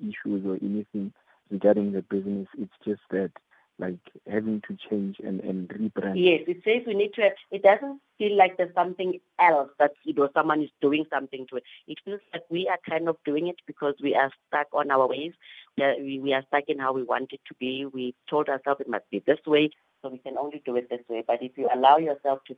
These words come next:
Speaker 2: think it differently, you are going to get a different response. Of course, there's always a space for us to, to pray. We should always try and do that and connect to our guides. So you speak to that and you just ask for guidance,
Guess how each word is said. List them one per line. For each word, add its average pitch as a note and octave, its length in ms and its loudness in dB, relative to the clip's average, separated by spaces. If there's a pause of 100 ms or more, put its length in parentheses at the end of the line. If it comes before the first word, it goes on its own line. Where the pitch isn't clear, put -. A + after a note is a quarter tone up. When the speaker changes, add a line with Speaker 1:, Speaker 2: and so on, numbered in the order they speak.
Speaker 2:
think C#3+ 220 -2
it C3+ 180 -10
differently, A2 540 -6 (280)
you A#2+ 80 8
are A#2+ 100 10
going B2 200 2
to - 160 -12
get A2 140 6
a A2 60 6
different A#2 380 0
response. A2 360 -2 (320)
Of D3 160 2
course, G3+ 160 2
there's E3+ 160 4
always D3 280 2
a B2+ 100 -4 (100)
space B2 260 -4
for A#2+ 100 2
us A2 180 2 (140)
to, G#2+ 120 -12 (240)
to A#2+ 80 -8 (120)
pray. B2+ 200 2
We B2 120 -4
should - 160 -10
always B2+ 280 2 (120)
try A#2 180 2
and G#2+ 120 -10
do A2+ 160 -8
that A2 160 2 (320)
and B2+ 160 0 (100)
connect A#2+ 380 0 (160)
to C3 80 0
our G#2+ 260 4
guides. A2 380 -2
So A#2 80 -10
you A2+ 160 -8 (100)
speak E3 260 -10
to C3 80 -4
that A2+ 180 0 (320)
and B2 120 -8
you A#2+ 140 -4
just C3 160 -2 (100)
ask A#2+ 200 -2
for A#2 160 -8
guidance, G#2+ 260 -8